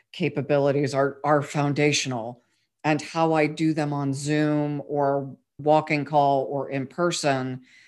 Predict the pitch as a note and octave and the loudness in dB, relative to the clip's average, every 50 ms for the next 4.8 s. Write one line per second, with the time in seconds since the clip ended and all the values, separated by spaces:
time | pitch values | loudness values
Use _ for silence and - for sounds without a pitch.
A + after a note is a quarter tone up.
0 | _ _ - D#3 D3+ - - - F3+ F3+ G3 G3 - A3+ A3 - - A3 G#3 G#3 | _ _ -6 -6 -6 -6 -8 -6 -2 -2 -2 -2 -4 -8 -8 -8 -6 -4 -4 -4
1 | G#3 G#3+ G3+ G3 G3+ G3+ G3+ G#3 G#3 G#3 G#3 - F3 E3 - - D3 - - D3+ | -4 -4 -4 -4 -4 -4 -2 -4 -4 -4 -4 -4 -6 -6 -4 -6 -8 -4 -2 -2
2 | D3 D3+ C#3 D#3 D#3 D#3+ D#3 - D#3+ D3 C#3+ C#3 C3+ C3+ C3+ C3+ - - - - | -2 0 0 0 0 0 0 -2 -2 -2 -2 -2 -2 -2 -4 -4 -6 -6 -6 -4
3 | D#3 D3+ C#3+ C#3 C3+ C3+ C3 B2+ B2+ - _ _ _ _ _ _ _ _ _ _ | -2 -2 0 0 0 -2 -2 -4 -8 -12 _ _ _ _ _ _ _ _ _ _
4 | _ _ - - - F3 E3 D#3 C#3+ B2+ - - - - - | _ _ -4 0 2 2 4 2 2 -2 -4 -6 -8 -10 -12